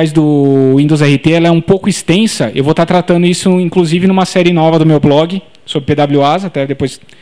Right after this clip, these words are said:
quem quiser me acompanhar, é só, eu vou tá postando nas minhas redes sociais. Eu tô com o meu Visual Studio dois mil e dezessete aberto aqui.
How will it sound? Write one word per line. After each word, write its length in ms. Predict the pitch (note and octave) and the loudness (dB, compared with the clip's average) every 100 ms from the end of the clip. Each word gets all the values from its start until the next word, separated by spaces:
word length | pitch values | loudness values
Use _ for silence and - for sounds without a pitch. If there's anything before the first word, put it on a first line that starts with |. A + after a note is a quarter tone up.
| - - - - | -20 -20 -20 -6
quem 140 | D#3 | -4
quiser 580 | D3 D3+ C#3 C#3+ C#3 C3+ | -4 -2 0 2 2 2
me 80 | C#3 | 0
acompanhar, 460 | C3 D3+ D3+ D3 | 0 0 0 0
é 20 | D#3+ | 0
só, 360 | F#3 - - - - | 0 -4 -8 -20 -4
eu 120 | C3+ | -2
vou 80 | C#3+ | 0
tá 80 | D3 | -2
postando 260 | D#3 D#3 | -4 0
nas 60 | D3 | 2
minhas 160 | D3 | 2
redes 180 | D3 C#3+ | 0 -2
sociais. 600 | - D3 D3+ C#3+ F3+ - - - - - - | -2 -2 0 0 -2 -10 -20 -20 -20 -20 -6
Eu 100 | G#3+ | -2
tô 140 | G#3 A#3+ | 0 0
com 80 | A#3+ | 2
o 20 | |
meu 80 | A#3 | 2
Visual 220 | G3+ G3+ | 2 0
Studio 340 | - F3+ F#3+ - - | 0 -2 -2 -8 -4
dois 140 | D3+ | -2
mil 80 | D3+ | -2
e 20 | |
dezessete 380 | C#3 D3+ D3+ C#3+ | -2 0 0 0
aberto 360 | C#3+ C3+ D3+ D#3 | 0 0 0 -2
aqui. 240 | - A3 | -2 -2